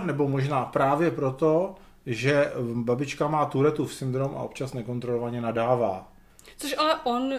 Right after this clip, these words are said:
Speaker 2: překvapivě zjistí až, eh, při té poslední návštěvě, kdy tam přijede,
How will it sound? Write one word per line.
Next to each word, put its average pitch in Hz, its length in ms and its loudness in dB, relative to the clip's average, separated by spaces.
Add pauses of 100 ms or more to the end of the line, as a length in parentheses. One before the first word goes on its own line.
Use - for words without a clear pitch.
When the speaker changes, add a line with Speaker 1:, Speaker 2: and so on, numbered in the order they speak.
(140)
Speaker 2:
překvapivě 247 760 0
zjistí 226 560 -6
až, 233 400 -4
eh, 226 220 2
při 220 240 -8
té 233 160 -12 (100)
poslední 233 420 -2
návštěvě, 226 400 -4
kdy 220 100 -4
tam 240 200 -6
přijede, 214 500 -2